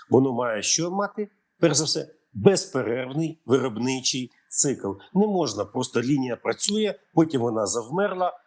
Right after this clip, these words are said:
потім через якийсь час, е, там ще там щось почалось працювати. Ну, навіть ті самі три Д принтери, вони мають певний те-,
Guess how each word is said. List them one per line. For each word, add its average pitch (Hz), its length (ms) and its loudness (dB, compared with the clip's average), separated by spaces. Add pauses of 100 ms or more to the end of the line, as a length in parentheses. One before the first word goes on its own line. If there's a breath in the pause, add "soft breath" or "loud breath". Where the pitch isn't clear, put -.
(140)
потім 139 220 2
через 113 260 -2
якийсь 113 260 0
час, - 460 0
е, 104 180 -10
там 107 140 -2
ще 190 180 0
там 185 120 -2
щось 151 140 -2
почалось 131 600 -2
працювати. 120 400 -2
Ну, 127 220 0
навіть 123 240 -2
ті 139 100 -2
самі 113 240 0
три 113 180 -2
Д 107 100 0
принтери, 143 480 -2 (240 loud breath)
вони 110 180 6
мають 131 240 -4
певний 110 280 -4
те-, 101 240 -4